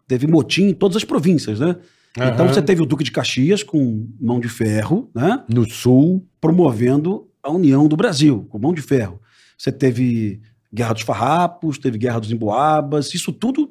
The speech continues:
Speaker 1: no século dezessete que você falou, dezoito. Aí depois você teve Contestado no século dezenove,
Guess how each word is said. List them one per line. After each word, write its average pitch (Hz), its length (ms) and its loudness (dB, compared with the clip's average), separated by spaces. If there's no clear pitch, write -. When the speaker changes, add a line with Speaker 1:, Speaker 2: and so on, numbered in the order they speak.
Speaker 1:
no 180 120 -6
século 151 360 -2
dezessete 135 460 -2
que - 60 -16
você 135 80 -6
falou, 127 280 -4
dezoito. 139 460 -2
Aí 139 140 -2
depois 135 400 0
você 147 180 -8
teve 127 220 -6
Contestado 156 920 -4
no 139 120 -2
século 120 420 -8
dezenove, 143 760 -2